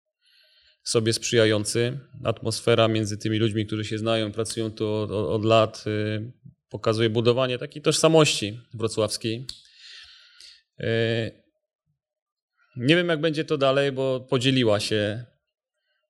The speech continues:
grupa ludzi przy drużynie, gdyż, y, przez pierwszy miesiąc czy dwa miesiące wszyscy byliśmy na Oporowskiej, na stadionie starym i tam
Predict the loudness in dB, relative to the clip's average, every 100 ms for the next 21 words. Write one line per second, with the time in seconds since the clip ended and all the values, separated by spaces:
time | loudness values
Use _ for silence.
0 | _ -14 -12 -4 -2 2 4 6 4 2
1 | 0 -2 -4 -6 -6 -6 -4 -4 -2 0
2 | 0 -2 -4 -10 _ _ -18 -14 -12 -4
3 | 0 0 -2 -6 -4 -2 -2 -2 -6 -8
4 | 0 0 2 0 0 0 -2 -6 -2 0
5 | 0 -2 -4 -4 2 2 2 -4 -8 -10
6 | -6 -4 0 0 0 0 2 4 2 0
7 | -8 -8 -8 -10 -8 -4 -4 -4 -4 -4
8 | -4 -4 -6 2 4 4 -2 -12 -18 _
9 | -14 -6 2 2 2 -4 -8